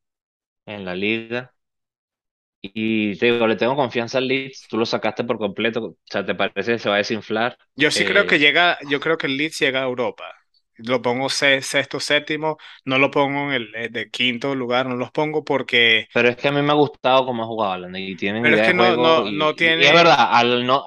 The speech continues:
Speaker 1: bueno, pero
Speaker 2: tienes,
Speaker 1: tampoco
Speaker 2: tienes
Speaker 1: tenía el Leicester City, tampoco tenía nada.
Speaker 2: Claro, pero tiene, tú tienes que acordarte de algo importantísimo en el fútbol, que es, y especialmente cuando tú tienes una liga tan complicada como la Premier,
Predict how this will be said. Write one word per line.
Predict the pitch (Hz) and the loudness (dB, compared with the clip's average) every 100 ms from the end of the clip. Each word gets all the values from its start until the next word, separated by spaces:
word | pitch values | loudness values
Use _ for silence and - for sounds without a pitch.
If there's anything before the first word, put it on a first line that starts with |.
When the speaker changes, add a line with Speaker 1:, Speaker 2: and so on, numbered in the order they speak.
| 127 | -2
Speaker 1:
bueno, | 127 120 160 | -2 0 0
pero | 175 | 0
Speaker 2:
tienes, | |
Speaker 1:
tampoco | - 120 160 | 0 0 2
Speaker 2:
tienes | 175 185 | 4 2
Speaker 1:
tenía | 170 | 2
el | |
Leicester | 180 185 190 185 - 147 | 2 0 -2 -8 -10 -6
City, | 170 170 160 | -4 -4 -4
tampoco | 147 147 160 | -6 -4 -4
tenía | 147 139 147 156 147 131 117 | -2 -2 -2 -2 -2 -2 -4
nada. | 123 143 127 - _ | -4 -4 -4 -10 _
Speaker 2:
Claro, | - 156 160 135 127 | -6 2 2 2 -4
pero | 143 139 | -6 -4
tiene, | 156 160 | -4 -4
tú | 160 | -6
tienes | 165 175 190 | -6 -6 -6
que | |
acordarte | - 151 139 135 160 | -4 -2 0 -2 0
de | 151 | 0
algo | 135 123 147 151 _ _ _ | 0 -2 -8 -10 _ _ _
importantísimo | 165 135 135 131 123 131 - 151 | -4 -4 -2 -2 -2 -2 -2 -4
en | 131 | -4
el | |
fútbol, | 120 160 139 147 135 | -4 -4 -2 -4 -4
que | - 123 131 | 2 4 4
es, | 135 - - - _ | 2 -6 -18 -20 _
y | - | -6
especialmente | 131 135 - 139 151 165 | -6 -4 -4 -2 -2 -2
cuando | 160 135 | -2 -6
tú | 120 | -6
tienes | 131 135 | -6 -6
una | 147 139 | -8 -6
liga | 139 143 | -2 -4
tan | - 143 143 143 | -2 0 0 -2
complicada | 143 123 113 123 127 131 | -6 -6 -4 0 2 0
como | 131 123 | -4 -8
la | 113 | -8
Premier, | 113 143 143 127 135 | -6 -4 -2 -2 -6